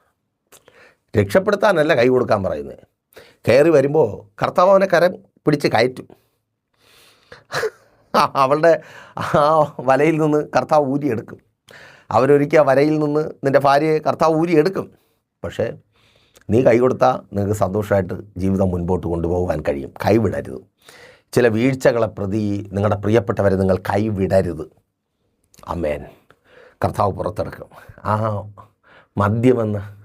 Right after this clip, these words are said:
കുഴിയിൽ നിന്ന് അത് പെട്ടുപോയതാ പിള്ളേർ, നല്ല പിള്ളേരാ, അവർക്കറിയാം, കാര്യപ്രാപ്തിയുള്ള പിള്ളേരാ. ഇതിലൊക്കെ പെട്ടുപോയാൽ രക്ഷപ്പെടത്തില്ല, ഫ്യൂച്ചർ നശിക്കും,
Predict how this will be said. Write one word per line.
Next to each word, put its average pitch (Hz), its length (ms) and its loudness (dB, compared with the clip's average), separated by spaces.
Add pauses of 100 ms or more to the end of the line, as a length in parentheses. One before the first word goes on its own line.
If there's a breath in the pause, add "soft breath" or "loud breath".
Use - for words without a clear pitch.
(180)
കുഴിയിൽ 107 360 0
നിന്ന് 90 220 -4 (1700 soft breath)
അത് 147 120 -4 (260)
പെട്ടുപോയതാ - 720 -2
പിള്ളേർ, 135 220 0 (100)
നല്ല 226 300 0
പിള്ളേരാ, 185 340 2
അവർക്കറിയാം, 175 480 -2 (140)
കാര്യപ്രാപ്തിയുള്ള 156 760 -2
പിള്ളേരാ. 131 320 0 (560)
ഇതിലൊക്കെ 131 340 2
പെട്ടുപോയാൽ 135 420 2
രക്ഷപ്പെടത്തില്ല, 123 640 -2 (720 loud breath)
ഫ്യൂച്ചർ 147 420 2
നശിക്കും, 117 400 -4